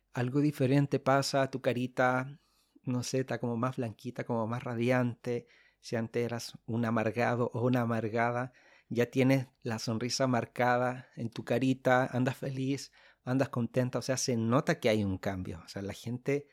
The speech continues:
eso lo percibe. Por el contrario, cuando quizás, un ejemplo muy básico este, la verdad, cuando estás en la calle y hay personas como que tienen movimientos medios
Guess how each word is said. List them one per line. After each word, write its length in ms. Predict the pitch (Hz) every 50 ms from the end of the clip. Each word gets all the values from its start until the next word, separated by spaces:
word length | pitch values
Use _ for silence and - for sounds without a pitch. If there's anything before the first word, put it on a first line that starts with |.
| _ - - _ -
eso 220 | - 104 - 139
lo 160 | 120 127 120
percibe. 640 | - - 110 98 95 - - 135 127 110 92 92 - _ _ _ _ _ _ - - _
Por 180 | - - 123 120
el 120 | 123 123
contrario, 680 | - - 123 117 - 123 117 117 123 135 151 160 - _ _ _ _ _ _ _
cuando 320 | - - 131 123 123 127 123
quizás, 520 | - 123 117 - - 139 143 139 - -
un 160 | - 135 113
ejemplo 300 | 104 - - 107 - 110
muy 160 | 101 107 110 104
básico 400 | 92 95 95 - 104 - - 104
este, 200 | 101 - - 113
la 80 | 110
verdad, 360 | 107 107 101 107 120 127 - _ _ _ _ _ _ _ _ -
cuando 420 | - 113 113 110 110 107 104 - -
estás 280 | - 123 - - 135 -
en 100 | 170 160
la 140 | 156 143 139
calle 460 | - 123 127 135 139 156 170 170 - - - - _ _ _ _ _ _ _
y 400 | - 120 120 120 120 123 123 123
hay 120 | 127 143
personas 560 | 139 - 139 135 127 - - 147 147 151 139 -
como 360 | - - 143 143 139 139 135
que 120 | - 139
tienen 260 | 131 - 139 147 147
movimientos 640 | 147 147 143 143 131 131 131 139 139 - 151 139 131
medios 500 | 139 139 139 139 135 135 127 123 - -